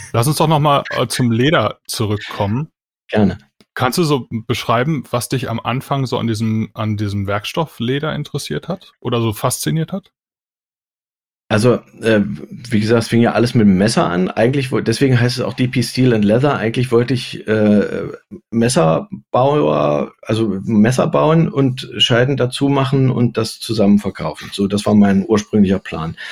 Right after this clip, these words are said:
Speaker 2: weil ich so mit, mit Messerdesigns auch irgendwie gern rumspiele und, ähm, das ganz, äh, ja, ich glaube, ich kann das auch ganz gut.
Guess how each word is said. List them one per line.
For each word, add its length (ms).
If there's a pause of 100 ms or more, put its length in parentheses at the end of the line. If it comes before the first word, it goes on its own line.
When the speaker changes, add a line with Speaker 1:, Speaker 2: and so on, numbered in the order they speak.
(340)
Speaker 2:
weil 260
ich 260
so 240 (240)
mit, 260 (100)
mit 220
Messerdesigns 760
auch 220
irgendwie 380
gern 220
rumspiele 680
und, 380
ähm, 320 (1500)
das 180
ganz, 420 (100)
äh, 460 (1200)
ja, 340 (140)
ich 160
glaube, 260
ich 120
kann 140
das 100
auch 160
ganz 200
gut. 220